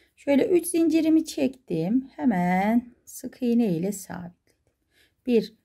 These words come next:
iki, üç zincir. Sıradaki yuvaya kapattım. Bir, iki, üç zincir. Hemen sıradaki yuvaya kapatıp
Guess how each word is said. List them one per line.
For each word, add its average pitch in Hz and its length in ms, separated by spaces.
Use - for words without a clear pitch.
iki, 196 480
üç 254 180
zincir. 170 640
Sıradaki 185 960
yuvaya 233 400
kapattım. 247 760
Bir, 208 280
iki, 165 400
üç 214 180
zincir. 240 680
Hemen 180 260
sıradaki 185 640
yuvaya 233 400
kapatıp 233 720